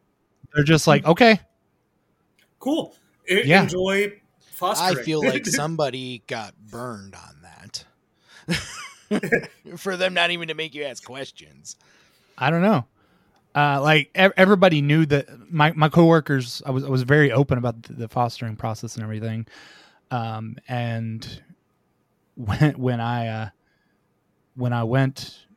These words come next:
Speaker 1: on new parent time off, like, they got, they saw the pictures. <laughs> So, uh,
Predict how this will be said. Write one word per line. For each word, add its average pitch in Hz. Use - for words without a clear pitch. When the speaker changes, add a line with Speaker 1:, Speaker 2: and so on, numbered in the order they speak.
Speaker 1:
on 123
new 127
parent 120
time 120
off, 131
like, 104
they 120
got, 123
they 139
saw 147
the 127
pictures. 110
<laughs> -
So, -
uh, 113